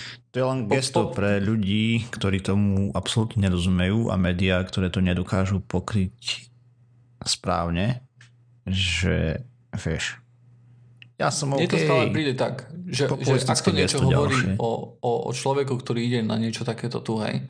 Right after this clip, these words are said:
Speaker 2: tak ja si buď predstavujem, že je to, že si istý svojou pravdou a nevie, ako funguje, um, detektor lži, hej?
Speaker 1: Mhm.
Speaker 2: Alebo vie, ako funguje detektor lži a naučil sa to oklamať, hej?
Speaker 1: Hej.
Speaker 2: Alebo sa toho nebojí, hej?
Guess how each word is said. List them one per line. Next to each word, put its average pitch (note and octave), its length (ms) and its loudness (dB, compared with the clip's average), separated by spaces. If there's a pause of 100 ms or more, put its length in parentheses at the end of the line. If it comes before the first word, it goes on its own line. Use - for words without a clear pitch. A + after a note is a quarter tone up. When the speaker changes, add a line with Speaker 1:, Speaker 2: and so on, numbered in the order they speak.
(560)
Speaker 2:
tak B2+ 140 -2
ja C#3 120 2
si C3+ 100 -4
buď F3 220 -2
predstavujem, C#3 480 0
že B2 160 2 (100)
je C#3+ 220 -2
to, D3+ 120 0 (140)
že B2+ 180 -2 (100)
si C3 180 -2
istý E3+ 320 -2
svojou C#3 340 0
pravdou A#2+ 500 0
a C3 120 -2
nevie, C#3 400 2
ako A2 240 -2
funguje, A#2 580 -2 (280)
um, A2+ 680 -2
detektor C3 560 0
lži, C3 480 -2 (220)
hej? B2+ 300 -4
Speaker 1:
Mhm. C3 440 0 (380)
Speaker 2:
Alebo C#3 560 -2
vie, D#3+ 260 -2
ako B2 640 -4 (500)
funguje B2+ 380 2
detektor A#2 460 -2
lži A#2 280 0
a C3+ 120 -2
naučil C#3 300 0
sa C3+ 120 -2
to D3 180 -2
oklamať, D3 520 -4
hej? A#2+ 140 -2 (380)
Speaker 1:
Hej. G#2+ 120 2
Speaker 2:
Alebo A#2 200 4
sa C#3 140 0
toho D3 220 0
nebojí, D#3 440 -2
hej? C3+ 300 -4